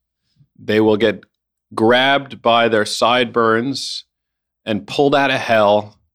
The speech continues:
into heaven. So,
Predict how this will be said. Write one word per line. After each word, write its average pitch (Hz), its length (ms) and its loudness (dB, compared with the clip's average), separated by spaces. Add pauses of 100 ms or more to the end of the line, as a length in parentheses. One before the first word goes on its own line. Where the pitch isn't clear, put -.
(380)
into 117 300 -2
heaven. 82 460 -4 (960)
So, 104 880 0